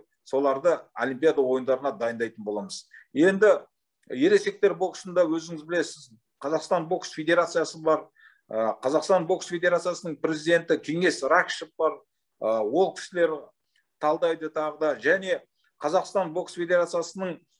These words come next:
жақында жетінші сентябрь күні тренерлік үлкен отырыс өтейін деп жатыр. Сол отырыста да көптеген мәселе қарастырылады. Сол жерде де, ә, бас тренер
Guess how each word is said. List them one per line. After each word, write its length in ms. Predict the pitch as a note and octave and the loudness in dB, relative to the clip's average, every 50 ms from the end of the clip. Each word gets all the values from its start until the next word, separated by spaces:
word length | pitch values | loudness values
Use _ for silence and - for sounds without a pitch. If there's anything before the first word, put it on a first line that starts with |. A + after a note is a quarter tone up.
| _ _ D3 | _ _ 0
жақында 420 | D#3 D#3+ E3 E3+ F3 E3+ F#3 F3 - - A#2 A2+ | 2 2 2 -2 2 4 4 4 4 0 -6 -12
жетінші 640 | G#2+ D3 F3 E3+ - E3+ D#3 - - F#3+ F3 D#3+ - - - _ _ _ _ _ _ _ _ _ _ _ _ _ - | -6 -4 -4 -4 -6 -8 -14 -2 2 4 4 4 2 0 -10 _ _ _ _ _ _ _ _ _ _ _ _ _ -12
сентябрь 560 | - C#3+ D3 C3+ E3+ F#3 F3 D#3 D#3+ D#3 D3+ | -10 -10 -8 0 2 4 4 4 4 2 0
күні 240 | D3 E3 F3 G#3 A3+ F#3+ D3+ - _ _ _ _ _ _ - | 0 0 0 0 0 0 -2 -4 _ _ _ _ _ _ -2
тренерлік 640 | C#3 E3+ G3 G3+ G3 F#3+ F#3 F3+ F3+ E3+ D#3+ - _ - | 2 4 4 4 2 0 -4 -4 -4 -6 -8 -8 _ -10
үлкен 380 | C3+ C#3 C3+ - G3+ G3+ E3+ D3 | -10 -8 2 4 4 4 4 0
отырыс 440 | C#3+ D#3+ E3 D#3+ D#3+ D3+ C#3 - E3 | 0 0 0 0 -2 -6 -6 -4 -4
өтейін 320 | D3+ D3 D3+ E3+ E3 D#3 D#3 | -4 -4 -4 -8 -10 -6 -6
деп 120 | D#3 D3 | -2 0
жатыр. 260 | D#3+ E3 E3 - D#3+ C#3+ | 0 0 0 0 -4 -4
Сол 400 | - - F3+ F3+ E3+ E3 - - | -4 -2 -2 -2 -2 -4 -6 -2
отырыста 500 | C3+ D#3+ E3 D#3+ D#3 C#3+ - - - F#3+ | -2 0 0 0 -4 -10 -6 0 0 2
да 120 | F#3 F#3 D#3 - - _ _ | 4 4 2 2 -4 _ _
көптеген 380 | D3+ - - E3 D#3 D#3 D3+ D3 | -6 -4 -4 -2 -2 -2 -2 -2
мәселе 340 | D3 C#3+ - D#3+ D3 C#3+ C#3 | -4 -6 -4 -4 -4 -4 -4
қарастырылады. 840 | - C#3+ C#3+ D3 C3+ - - - D#3+ D#3+ F3 G#3+ A3+ G#3 G#3+ G#3 G#3 - _ _ _ _ _ _ | -4 -4 -4 -4 -4 -6 -10 -16 -8 -2 0 0 2 4 2 0 0 -2 _ _ _ _ _ _
Сол 200 | - - D#3 D#3 | -6 -4 -2 -2
жерде 320 | C#3 D3+ D#3 D3+ D#3 F3 | 0 0 -2 0 -2 -2
де, 180 | F3+ F#3+ G#3 G#3 F#3 C#3+ - - _ _ _ _ _ _ _ - | 4 6 8 8 8 6 2 -6 _ _ _ _ _ _ _ -8
ә, 520 | - G#2 G#2+ G#2+ G#2+ G#2 G2+ G2 G2 F#2+ - _ _ _ _ _ _ _ _ - | -6 -4 -4 -2 -2 -2 -2 -2 -4 -4 -10 _ _ _ _ _ _ _ _ -2
бас 300 | A2 D3 G3+ G3 - - | 2 2 2 2 0 -4
тренер 460 | - F#3+ F#3+ F#3 F3+ F3 D#3+ C#3+ A#2+ | 0 0 0 2 2 0 -2 -2 -4